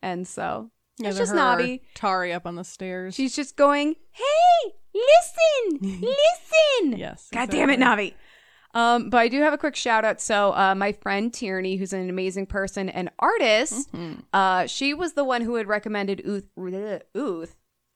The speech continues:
Speaker 2: Uma,
Speaker 1: Wow.
Speaker 2: are we going Uma Thurman?
Speaker 1: I
Speaker 2: Mm.
Speaker 1: am just going to eliminate all the consonants from my speech. It's gonna be
Speaker 2: Oh,
Speaker 1: great.
Speaker 2: this is gonna be great. I'm
Speaker 1: Great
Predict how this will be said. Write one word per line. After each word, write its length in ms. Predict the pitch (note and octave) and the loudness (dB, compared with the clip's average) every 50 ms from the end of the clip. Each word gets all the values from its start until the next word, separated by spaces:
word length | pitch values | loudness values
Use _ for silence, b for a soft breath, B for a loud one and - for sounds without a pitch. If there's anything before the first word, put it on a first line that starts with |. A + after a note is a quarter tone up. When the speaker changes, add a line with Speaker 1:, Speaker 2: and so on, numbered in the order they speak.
| _ - | _ -16
Speaker 2:
Uma, 160 | F3 E3 A3 | -6 0 2
Speaker 1:
Wow. 340 | B3 A3+ A3+ A3 G#3 F#3+ A#3 | 4 6 6 6 6 6 4
Speaker 2:
are 80 | A3 A3 | 4 2
we 100 | A3+ A3 | 0 -2
going 260 | A3+ A3+ A3 G#3+ G3+ - | -2 -2 -2 -2 -4 -2
Uma 220 | A3 A3+ A3 G#3+ | -2 0 0 -2
Thurman? 400 | G3+ A3 G#3 G#3+ B3+ D4+ E4 D4+ - _ _ - | -2 -4 -6 -4 -4 -4 -4 -6 -8 _ _ 0
Speaker 1:
I 220 | G#3+ A3 A#3+ D4 | 2 4 4 4
Speaker 2:
Mm. 40 | F4 | 4
Speaker 1:
am 300 | F#4 D#4+ D4 C4 B3 A#3 - G3 | 2 2 2 2 0 -2 -4 -6
just 360 | G3 - A#3+ A3 A3 - - | -6 -2 -2 -2 -2 -4 -4
going 240 | - A#3+ A#3+ A3 G#3+ | -4 -2 0 -2 -2
to 120 | G3+ - A3+ | -4 -6 -4
eliminate 560 | G#3+ G#3 G#3 G3+ G3+ G3 F#3+ F#3+ F#3+ F#3+ _ - | -2 -2 -2 -2 -2 -2 -4 -4 -6 -8 _ -8
all 240 | A#3+ C#4+ D4 C#4 B3 | -4 -2 -2 -2 -2
the 100 | A#3 - | -4 -4
consonants 680 | - G3 F#3 F#3 F3 F3+ - F#3+ F3+ F3 E3 - - | -4 -6 -6 -6 -6 -8 -10 -10 -10 -10 -10 -12 -12
from 160 | D#3+ D#3+ E3 | -10 -10 -10
my 160 | - - - | -10 -10 -12
speech. 480 | - - - - - - - - - - - | -14 -16 -14 -14 -12 -12 -12 -14 -16 -10 -10
It's 120 | C#4 _ | -10 _
gonna 260 | - - F#4+ E4+ F4 D#4 | -6 -6 -4 -2 -2 -2
be 200 | C#4+ A#3+ F#3 F3 | -4 -6 -8 -6
Speaker 2:
Oh, 40 | G#3+ | -8
Speaker 1:
great. 20 | G3 | -6
Speaker 2:
this 140 | F3+ E3+ | -4 -4
is 60 | E3+ D#3 | -6 -2
gonna 100 | - A#3 | -2 -2
be 100 | G#3+ E3+ | -2 -2
great. 320 | E3+ E3+ E3 E3 D#3 - | -4 -6 -6 -6 -6 -6
I'm 160 | - F#3 G3 F#3+ | -6 -6 -6 -2
Speaker 1:
Great 260 | - D#4 D4 C#4 B3 | 2 6 6 6 6